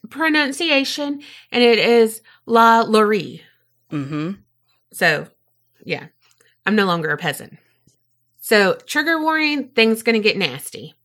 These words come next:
Speaker 2: I am here for this story.
Speaker 1: But are you?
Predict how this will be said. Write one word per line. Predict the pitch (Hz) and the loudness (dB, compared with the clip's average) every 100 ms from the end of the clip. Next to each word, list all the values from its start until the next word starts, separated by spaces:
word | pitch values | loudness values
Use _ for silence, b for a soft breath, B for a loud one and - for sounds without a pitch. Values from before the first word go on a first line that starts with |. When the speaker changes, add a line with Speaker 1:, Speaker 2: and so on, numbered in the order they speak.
| _ _ _ _ _ _ | _ _ _ _ _ _
Speaker 2:
I | 175 175 | 0 0
am | - | -2
here | 160 233 220 214 | 0 4 4 4
for | 220 | 2
this | 202 208 208 - | 4 4 4 0
story. | - - 226 165 120 - _ _ _ _ _ _ _ | -6 2 4 4 0 -12 _ _ _ _ _ _ _
Speaker 1:
But | 185 185 | -8 -4
are | 170 143 | -4 -6
you? | 131 127 | -12 -16